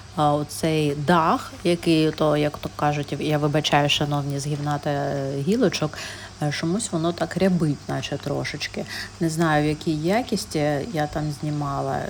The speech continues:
і, можливо, воно не підходить саме для такого ландшафту. А якщо це, м, ну, надає незручності для перегляду, я дуже вибачаюся, я, е, цей,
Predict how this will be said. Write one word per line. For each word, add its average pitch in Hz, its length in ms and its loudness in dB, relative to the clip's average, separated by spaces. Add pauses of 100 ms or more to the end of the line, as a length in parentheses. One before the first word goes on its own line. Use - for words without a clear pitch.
(140)
і, 151 200 -2 (180)
можливо, 147 400 -2
воно 147 200 -2
не 147 140 -2
підходить 156 580 -4
саме 151 300 -2
для 147 140 -2
такого 147 440 -2
ландшафту. 180 720 0 (560)
А 156 80 2
якщо 151 840 0
це, 147 400 -2 (240)
м, 156 60 -8 (300)
ну, 185 140 2 (240)
надає 170 400 2
незручності 208 840 0
для 165 160 0
перегляду, 170 580 0
я 156 140 2
дуже 156 280 0
вибачаюся, 160 800 0
я, 156 420 0 (420)
е, 156 220 2
цей, 156 560 2